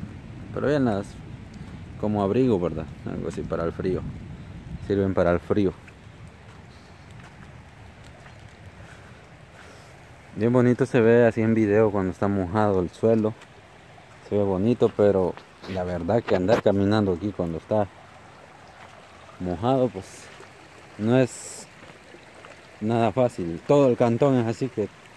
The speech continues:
se llena de lodo y por donde quiera. En cambio ya en el verano pues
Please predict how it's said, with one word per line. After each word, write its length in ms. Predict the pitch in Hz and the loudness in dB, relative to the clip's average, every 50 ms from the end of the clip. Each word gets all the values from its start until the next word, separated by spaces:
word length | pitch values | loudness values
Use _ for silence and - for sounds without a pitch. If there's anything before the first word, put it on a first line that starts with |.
| - - - - - - - | -20 -20 -20 -20 -20 -12 -6
se 80 | - 104 | -2 0
llena 280 | 104 107 107 101 95 | 0 0 0 0 -2
de 140 | 87 82 82 | -2 -2 -2
lodo 500 | 90 107 117 127 131 127 117 117 123 123 120 - - - - - - - - - - - - - - - - - - - - - - - - - - - - - - - - | 0 2 4 4 4 4 4 2 0 0 -2 -6 -16 -20 -20 -20 -20 -20 -20 -20 -20 -20 -20 -20 -20 -20 -20 -20 -20 -20 -20 -20 -20 -20 -20 -20 -20 -20 -20 -20 -20 -16 -12
y 340 | - 95 98 98 95 95 95 92 92 - - | -10 -8 -6 -6 -4 -4 -6 -8 -10 -10 -6
por 160 | 101 104 104 | -4 -2 -2
donde 260 | 101 107 107 101 95 87 | 0 0 0 0 -2 -4
quiera. 340 | - - 117 110 98 90 - - - - - - - - - - - - - - - - - - | -4 -2 -2 0 0 -2 -4 -10 -18 -20 -20 -20 -20 -20 -20 -18 -20 -20 -20 -20 -20 -20 -16 -10
En 80 | - 123 | -6 -2
cambio 340 | 120 151 160 156 147 147 147 | 0 2 2 2 2 2 2
ya 40 | 147 | 2
en 60 | 143 139 | 2 2
el 100 | 131 123 | 2 2
verano 360 | 123 127 143 170 180 147 127 98 | 2 2 2 2 2 0 -2 -4
pues 120 | 104 - | -8 -12